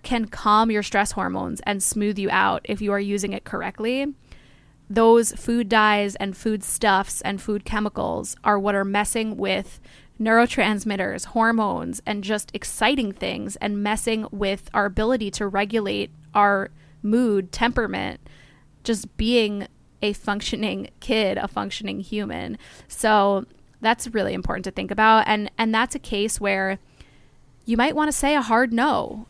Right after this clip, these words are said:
You might wanna give your kid education around that food and say, "Remember, this is how you feel when you eat that thing." Or trying to, like,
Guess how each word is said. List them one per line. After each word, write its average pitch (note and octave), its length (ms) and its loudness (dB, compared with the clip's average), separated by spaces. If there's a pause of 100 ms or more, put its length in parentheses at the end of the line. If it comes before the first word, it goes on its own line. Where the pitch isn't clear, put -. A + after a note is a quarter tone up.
You A3+ 120 0
might A#3 220 4
wanna B3 420 4 (880)
give B3 180 2
your C#4+ 160 2
kid A3+ 480 0 (300)
education A#3+ 880 -2 (320)
around G#3+ 760 0
that G#3+ 180 -2
food G#3 380 -2
and G#3+ 240 -4
say, G3+ 340 -2 (680)
"Remember, A3+ 640 4
this A#3 300 2
is C4 140 -2
how A3+ 200 2
you G#3+ 180 -2
feel G3+ 640 0
when G#3 200 -4
you G#3 160 -4
eat A3+ 220 -2
that G#3 200 0
thing." - 500 -2 (480)
Or G3+ 460 2 (840)
trying A#3+ 300 4
to, C4 100 -2
like, G3+ 240 -2